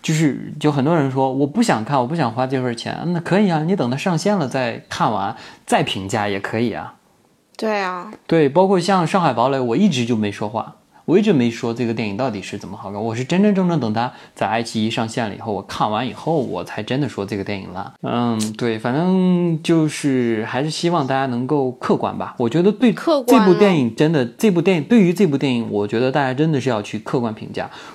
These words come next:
Speaker 1: 我觉得它
Speaker 2: 嗯。
Speaker 1: 真的不到烂的级别，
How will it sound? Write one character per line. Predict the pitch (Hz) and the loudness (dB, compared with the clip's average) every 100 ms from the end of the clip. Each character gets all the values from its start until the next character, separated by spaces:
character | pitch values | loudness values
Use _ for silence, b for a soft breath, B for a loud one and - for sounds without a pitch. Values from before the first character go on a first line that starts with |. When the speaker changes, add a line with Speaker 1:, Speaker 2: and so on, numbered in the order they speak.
| - | -6
Speaker 1:
我 | 120 | -2
觉 | 160 | 0
得 | 175 190 | 0 0
它 | 170 190 190 | 0 0 -2
Speaker 2:
嗯。 | B B B B B _ _ | B B B B B _ _
Speaker 1:
真 | - 214 | 4 6
的 | 202 | 6
不 | 117 | 4
到 | 113 123 | 0 2
烂 | 117 139 | 2 0
的 | 104 | -2
级 | 87 - - | -10 -14 -14
别， | 110 | -14